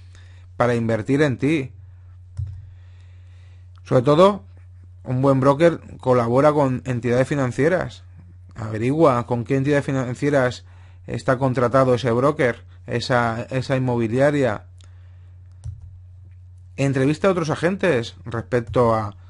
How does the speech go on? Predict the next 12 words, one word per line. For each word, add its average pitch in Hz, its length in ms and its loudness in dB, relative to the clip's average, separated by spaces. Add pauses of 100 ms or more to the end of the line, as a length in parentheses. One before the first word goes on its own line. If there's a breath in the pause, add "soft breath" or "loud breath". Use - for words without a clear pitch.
(120)
si - 160 -8
tienen 123 200 -2
satisfacción 131 500 -2
general 143 420 0
con 131 200 -4
esa 123 160 -4
empresa 127 380 -2
que 120 80 -2
trabajan, 131 680 0
con 117 180 -6
esa 117 180 -4
agencia. 151 600 -2